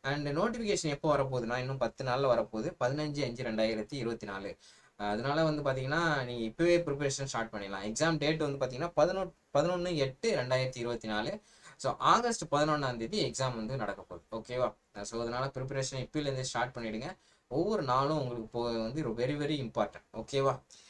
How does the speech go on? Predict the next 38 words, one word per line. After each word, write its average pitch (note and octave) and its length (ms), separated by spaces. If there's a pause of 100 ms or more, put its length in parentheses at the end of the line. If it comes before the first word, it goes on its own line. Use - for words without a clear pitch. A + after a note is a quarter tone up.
(160)
இதுக்கான E3 440
கோர்சஸ் E3+ 380
நம்ம D3+ 340
ப்ரொவைட் C3 240
பண்றோம். B2+ 340
அதுல C3+ 220
நீங்க E3+ 200
ஜாயின் C3+ 280
பண்ணீங்க C3+ 380
அப்படி, A#2 260
ஜாயின் - 20
பண்ணணும்னு C3+ 480
நினைச்சீங்கன்னா, A#2+ 400
அகாடமி D3 300
நம்பரை A#2 220
நீங்க G#2+ 300
கான்டாக்ட் G2+ 240
பண்ணலாம். F#2 340
ஓகேவா? A2+ 240 (100)
ஸ்கிரீன்ல C3 260
தெரியக்கூடிய A2+ 440 (280)
நம்பர் A#2 340
எயிட் C3+ 260
ஒன் C3 160
நைன் A#2+ 220
ஜீரோ A#2 120 (100)
எயிட் D#3+ 180
செவன் B2+ 280
நைன் B2+ 160
த்ரீ A#2 160
செவன் G#2+ 220
நைன், G#2 120
இந்த A2 120
நம்பருக்கு G#2+ 380
ஆன்லைன், C#3 420
ஆஃப்லைன் B2+ 380
கோர்சஸ் A#2 340
இருக்குது. A#2 340